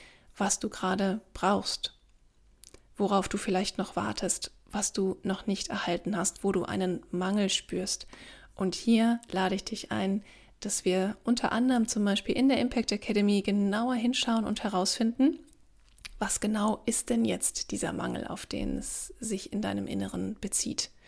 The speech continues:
Häufig ist es nämlich so, das konnte ich gerade in meiner Masterclass wieder feststellen zu Geld und Trauma, dass wir diesen Mangel auf bestimmte Aspekte projizieren,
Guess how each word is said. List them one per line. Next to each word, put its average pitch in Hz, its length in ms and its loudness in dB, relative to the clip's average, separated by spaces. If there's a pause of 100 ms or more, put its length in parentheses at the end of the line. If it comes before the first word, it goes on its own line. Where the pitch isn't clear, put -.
(400)
Häufig 277 300 4
ist - 160 4
es 214 100 0
nämlich 214 320 4
so, 226 320 4 (220)
das 196 180 0
konnte 214 220 2
ich - 80 -6
gerade 220 240 2
in 220 80 4
meiner 220 200 4
Masterclass 214 680 0
wieder 208 140 0
feststellen 202 520 0
zu 226 220 -4
Geld 202 260 0
und 190 160 -2
Trauma, 196 420 2 (500)
dass - 220 0
wir 240 300 6 (640)
diesen 226 260 6
Mangel 233 340 4
auf 214 240 0
bestimmte 294 460 0
Aspekte - 420 -2
projizieren, 214 1120 4